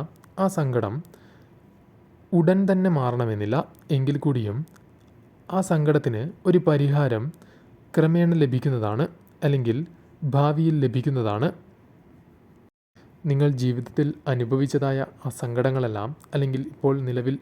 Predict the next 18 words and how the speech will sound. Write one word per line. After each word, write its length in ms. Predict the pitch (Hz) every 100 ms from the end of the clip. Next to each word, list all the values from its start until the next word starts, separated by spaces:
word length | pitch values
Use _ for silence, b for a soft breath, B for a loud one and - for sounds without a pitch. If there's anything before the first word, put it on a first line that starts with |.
| -
അനുഭവിച്ചു 500 | 113 117 135 135 143
കൊണ്ടിരിക്കുന്നതായ 640 | 135 131 135 131 127 127
സങ്കടങ്ങളെല്ലാം 840 | 123 - 113 117 127 127 117 101 117 160 B B -
ഒരു 140 | 185
ദിവസം 440 | 175 170 170 165
മാറും 460 | 156 139 147 170 165 -
എന്നുള്ളതിൽ 400 | 151 135 120 113 147 B B
യാതൊരു 320 | 170 151 151
സംശയവുമില്ല. 720 | 143 131 117 139 120 113 101 117 - B B B
എങ്കിൽ 280 | 156 143 147
കൂടിയും 380 | 147 123 107 131 B B B
അതിന് 260 | 190 185 185 -
അല്പം 480 | 165 160 - 202 196 -
സാവകാശം 640 | - 135 143 147 156 165 147
നൽകണം 480 | 127 127 143 151 151 -
എന്നുള്ളതാണ്, 520 | 127 107 101 107 143 - B B B
അല്പം 340 | 147 123 156
കാത്തിരിക്കണം 800 | 147 123 120 - 151 151 147 143